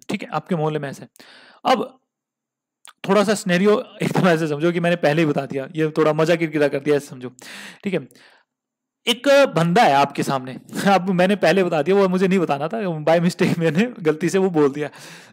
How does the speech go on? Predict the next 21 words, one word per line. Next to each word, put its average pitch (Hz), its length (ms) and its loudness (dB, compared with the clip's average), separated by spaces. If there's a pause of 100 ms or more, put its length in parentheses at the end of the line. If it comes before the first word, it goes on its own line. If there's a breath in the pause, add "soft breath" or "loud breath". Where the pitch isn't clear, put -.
(120)
क्लियर? 196 340 -2 (100)
ए, 196 80 4 (180)
ए, 240 100 2
वो 240 140 -2
भूल 214 180 4
जाओ, 160 120 4
ऐसा 156 220 2
समझो। 156 200 -4
मैं 226 160 0
दूस-, 208 220 0
एक 190 180 -4
सिनेरियो, 190 260 2
दोबारा 185 220 2
से 208 80 -4
नया 202 300 2
सिनेरियो 165 340 0
तैयार 139 280 -2
करते 139 220 -8
हैं 208 120 -6 (360 loud breath)
कि 233 80 -4
समझो 233 300 0